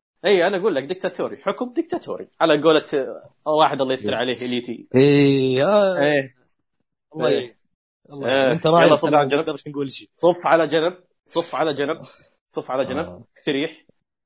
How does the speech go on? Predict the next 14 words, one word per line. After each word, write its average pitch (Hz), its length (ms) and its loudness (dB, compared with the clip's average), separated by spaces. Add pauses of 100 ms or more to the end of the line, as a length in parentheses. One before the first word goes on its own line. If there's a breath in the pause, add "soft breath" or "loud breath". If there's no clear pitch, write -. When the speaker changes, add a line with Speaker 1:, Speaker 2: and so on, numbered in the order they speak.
(400)
Speaker 1:
آه، 135 600 -2 (600)
حيا 165 280 0
الله 190 160 2
مستمعينا 175 520 -2
ومتابعينا. 165 680 -4 (320)
معكم 147 340 -6
مقدمكم 160 760 -6 (140)
الدائم 143 1600 -2
واللي 143 240 -6
ما 175 120 0
راح 165 140 -4
ي-، 170 360 -4
يتغير 147 520 -2
أبد. 113 240 -10